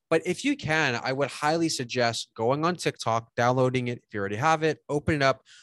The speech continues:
go through the For You page, and don't watch it from the perspective of, "Is this entertaining to me?"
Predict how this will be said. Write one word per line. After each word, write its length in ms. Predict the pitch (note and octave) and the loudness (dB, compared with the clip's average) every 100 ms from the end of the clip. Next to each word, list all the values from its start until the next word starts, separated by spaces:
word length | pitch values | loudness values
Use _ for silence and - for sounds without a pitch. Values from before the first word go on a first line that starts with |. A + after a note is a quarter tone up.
| _ _ | _ _
go 140 | - D#3 | 4 4
through 120 | F#3+ | 4
the 100 | F#3 | 0
For 200 | - D3 | 2 2
You 160 | C#3 C#3 | 2 0
page, 420 | C#3+ A2+ A#2 - - - - | 0 0 0 -6 -12 -20 -6
and 120 | D3+ | -2
don't 240 | D3+ G#3 A#3 | 2 2 4
watch 280 | E3 D#3+ F3+ | 4 4 0
it 120 | D3 | -2
from 140 | D#3+ | -2
the 60 | C#3+ | -2
perspective 580 | C#3 B2 - B2+ B2+ A2+ | -4 -2 0 0 0 -2
of, 120 | G#2 - | -2 -6
"Is 140 | C#3 | -2
this 200 | C#3 D3+ - | 0 -2 -2
entertaining 460 | C#3+ B2+ C#3 C3 - - | -4 -2 -4 -4 -6 -8
to 60 | |
me?" 380 | G2+ A2+ D3+ | -6 -4 -4